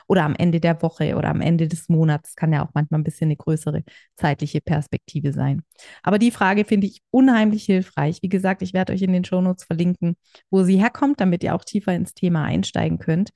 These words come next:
Und wie gesagt, nochmal die Erinnerung an die Multipreneur Masterclass am fünfundzwanzigsten April, live und in Farbe. Wenn du an dem Termin direkt keine Zeit hast, dann lohnt sich's trotzdem, sich anzumelden, denn es wird eine Aufzeichnung geben,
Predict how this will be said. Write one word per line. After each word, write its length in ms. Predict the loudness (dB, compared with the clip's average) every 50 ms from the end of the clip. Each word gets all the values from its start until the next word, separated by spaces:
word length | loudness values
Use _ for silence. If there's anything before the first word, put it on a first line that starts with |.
| _ -20 -20 -20 -20 _ _ -2
Und 140 | -2 0
wie 80 | 2 2
gesagt, 380 | 2 2 2 2 0 0 0 0
nochmal 320 | 0 2 2 2 2 2
die 100 | 0 0
Erinnerung 540 | 0 0 2 2 2 4 4 2 2 0 -2 -2
an 220 | -2 0 0 2
die 140 | 2 2 4
Multipreneur 680 | 4 4 2 2 -2 -4 -4 -2 0 2 2 2 2
Masterclass 720 | 2 2 2 0 0 -2 -4 -6 -4 -2 -2 -2 0 0
am 100 | -2 -4
fünfundzwanzigsten 840 | -2 0 0 0 0 0 0 -2 -2 -2 -2 -4 -6 -8 -6 -6 -6
April, 380 | -6 -6 -4 -2 0 0 0 0 -4 -12 -20 -20 -18 _ -2
live 340 | 0 2 2 2 2 2
und 140 | 2 2 2
in 100 | 2 2
Farbe. 460 | 2 2 2 2 2 2 2 0 0 -2 -6 _ _ _ _
Wenn 140 | 0 0
du 80 | 2 2
an 160 | 0 0 0
dem 120 | 0 -2 -2
Termin 380 | 0 0 2 4 4 4 4
direkt 320 | 4 2 2 2 0 -4 -6
keine 320 | -4 -2 0 2 2 0
Zeit 300 | 0 0 0 0 2 0
hast, 160 | -2 -2 -2
dann 120 | -2 -2 0
lohnt 200 | -2 -2 -2 -4
sich's 180 | -6 -10 -10
trotzdem, 460 | -6 _ -6 -6 -4 _ -2 -2 -2
sich 180 | -2 -4 -6 -4
anzumelden, 540 | -4 -4 -2 -2 -2 0 0 0 0 0 0
denn 100 | 0 -2
es 180 | -4 -2 -2
wird 140 | -2 0 0
eine 160 | 0 -4 -2
Aufzeichnung 600 | -2 -4 -4 -4 -4 -2 0 0 2 2 0 0
geben, 320 | 0 0 -2 0 0 -2